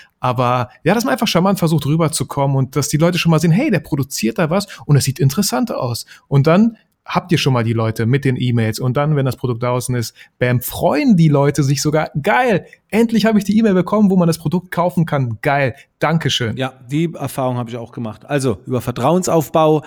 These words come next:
Speaker 2: bring den Leuten auch mal ein Schmunzeln ins Gesicht und so weiter und, äh, die Leute, die sich halt extrem beschweren über irgendwas, das sind die, die eh nicht in-, investieren in dich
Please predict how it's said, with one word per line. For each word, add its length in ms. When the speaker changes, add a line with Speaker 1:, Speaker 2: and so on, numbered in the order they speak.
Speaker 2:
bring 220
den 100
Leuten 340
auch 140
mal 160
ein 80
Schmunzeln 440
ins 180
Gesicht 420
und 140
so 160
weiter 640
und, 260
äh, 260
die 180
Leute, 260
die 100
sich 160
halt 140
extrem 440
beschweren 540
über 180
irgendwas, 460
das 160
sind 180
die, 220
die 200
eh 60
nicht 160
in-, 100
investieren 680
in 100
dich 300